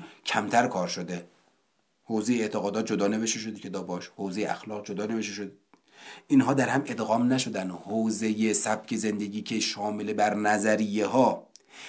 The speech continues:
بعد باورها و بعد رفتارها هستش، کمتر به این شکل منسجم پرداخته شده. یک. دو، ببینید اگر ما اون نظام جامعه‌ای که عرض کردم، نظام رفتارهای مبتنی بر اندیشه و باور رو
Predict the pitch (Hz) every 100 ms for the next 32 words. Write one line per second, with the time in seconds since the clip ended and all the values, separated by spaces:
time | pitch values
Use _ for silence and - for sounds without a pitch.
0 | - 113 135 131 147 135 123 123 113 110
1 | 104 107 95 123 110 107 113 127 110 113
2 | 110 - 107 107 101 107 - 180 - -
3 | - 156 165 190 175 143 135 127 127 120
4 | 117 110 107 101 107 95 90 87 82 -
5 | 85 98 85 90 143 - - - - -
6 | _ 143 190 - - - - - - 170
7 | 220 - 143 143 135 139 135 151 139 131
8 | 127 123 127 127 127 120 117 120 117 104
9 | 107 - 107 104 107 101 107 107 110 110
10 | 113 113 110 - - - 107 107 - -
11 | 107 104 110 113 110 113 - - 113 156
12 | 143 113 101 117 107 107 107 110 104 101
13 | 104 98 107 110 107 98